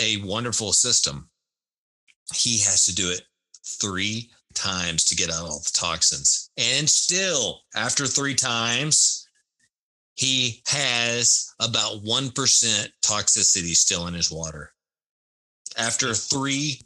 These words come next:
times running it through a system as good as the one he has. That's insane how toxic our water is.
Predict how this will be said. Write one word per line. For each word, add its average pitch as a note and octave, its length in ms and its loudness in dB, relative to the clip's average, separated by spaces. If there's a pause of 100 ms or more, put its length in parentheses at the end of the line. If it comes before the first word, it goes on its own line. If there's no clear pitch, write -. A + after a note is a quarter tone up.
(100)
times A2 600 0
running A2 300 -2
it A#2 160 -4
through G#2+ 220 0
a - 20 2
system G#2+ 540 2 (240)
as A#2+ 320 2
good B2+ 240 2
as A#2 220 4
the A#2+ 120 0
one A2+ 240 0
he A2 200 0
has. D#2+ 560 0 (520)
That's A#2+ 480 0
insane A2+ 920 2 (300)
how A2+ 180 0 (100)
toxic A2+ 520 0 (120)
our F#2 180 -2
water E2 440 -2
is. D2+ 520 2